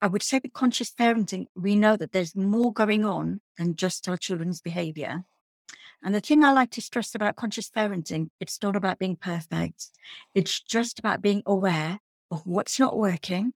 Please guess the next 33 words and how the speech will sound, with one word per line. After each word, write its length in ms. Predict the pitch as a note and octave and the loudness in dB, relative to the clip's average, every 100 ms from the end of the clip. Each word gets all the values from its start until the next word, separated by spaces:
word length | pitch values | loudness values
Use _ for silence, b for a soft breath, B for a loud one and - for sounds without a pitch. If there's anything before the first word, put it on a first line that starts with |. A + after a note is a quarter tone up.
| _ _ B B B | _ _ B B B
and 160 | - F3+ | -2 -2
taking 360 | - G3+ - G#3 | 2 0 2 2
responsibility 840 | F#3+ - G3 - F#3 F#3 - F3+ | 2 -4 -6 -4 -2 -2 0 -4
for 140 | - | -2
making 340 | F3 F3 - E3 | -2 -2 -2 -4
changes. 680 | - E3 - C#3 D#3+ F3+ - _ _ _ _ - | -2 -4 -4 -4 -6 -8 -18 _ _ _ _ -14
It's 220 | E3 - | -12 -4
definitely 440 | A#3 A#3 C4+ B3+ | -2 0 2 4
not 140 | B3+ - | 4 2
about 180 | G#3+ | 0
making 280 | G#3 G3+ G3+ | 0 -2 -2
yourself 480 | F#3+ F3 F#3 E3+ - | -2 -4 -4 -6 -6
wrong. 340 | D#3+ F3 A#3 A#3 B B B | -8 -6 -6 -8 B B B
It's 240 | - D#3+ - | -10 -6 -4
not 160 | G#3+ | 0
making 600 | A3 A3 - - G#3+ G#3 - | 2 2 0 0 2 0 0
your 180 | F#3 F#3 | 0 0
child 440 | - A3+ A3 G#3+ | -2 0 0 0
wrong. 420 | - C#3+ F3+ A#3+ A#3+ B B B _ | -4 -6 -4 -4 -6 B B B _
And 180 | G3 G3 | -2 0
it's 200 | F#3+ - | 0 -2
also 240 | A3 - G#3+ | -2 0 -2
not 180 | G3 | 0
about 260 | - F#3 - | -2 -4 -2
blaming 340 | G3 F#3 F#3 | 0 0 0
external 640 | F#3 - - A3+ A3 G3 D#3+ | -2 -4 -2 2 2 2 -4
factors. 720 | - - - - C#3+ F#3 - _ _ B B B B - | -8 -14 -12 -8 -6 -6 -12 _ _ B B B B 0
Now, 300 | G3+ G#3 G#3 | 2 4 4
when 220 | A#3+ C4+ | 4 4
we're 180 | D4 C#4 | 4 4
in 100 | B3+ | 4
that 140 | C4 | 2
state, 580 | - - B3 F3 D#3+ - | -2 -4 -2 -2 -4 -10